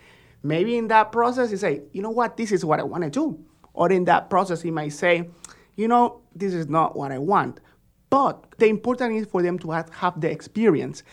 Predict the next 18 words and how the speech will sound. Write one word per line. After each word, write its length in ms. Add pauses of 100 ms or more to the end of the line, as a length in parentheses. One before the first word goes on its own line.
(340)
And 180
one 140
of 80
the 80
things 320
we 180
believe 720
is 160
that 300 (240)
we 560
need 480
to 120
have 240
a 60
plan 760 (100)
towards 420
the 100
dream. 480